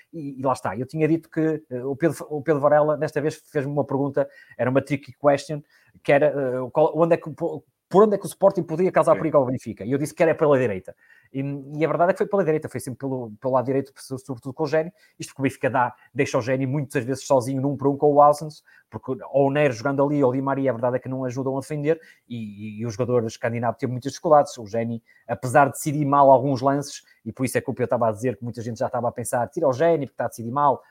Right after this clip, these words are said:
Speaker 1: Há lá um contra-ataque que o Geni falha um passe que isolava, acho que era o Gyökeres. Hum,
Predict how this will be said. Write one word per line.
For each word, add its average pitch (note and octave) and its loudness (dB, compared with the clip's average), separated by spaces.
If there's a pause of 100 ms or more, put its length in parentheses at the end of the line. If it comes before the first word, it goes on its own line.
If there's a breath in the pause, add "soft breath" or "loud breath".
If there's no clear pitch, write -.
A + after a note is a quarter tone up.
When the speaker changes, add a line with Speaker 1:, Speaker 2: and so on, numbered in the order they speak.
(120)
Speaker 1:
Há A#2 -2
lá C#3 4
um C3+ 0
contra-ataque C3+ 0
que B2+ -12
o - -10
Geni C3 -2
falha C3 -2
um A#2+ -8
passe C3 -2
que B2 -18
isolava, A#2 -2 (140)
acho A2+ -12
que - -16
era G#2+ -8
o G2+ -10
Gyökeres. A#2+ -6 (400 soft breath)
Hum, C#3+ -4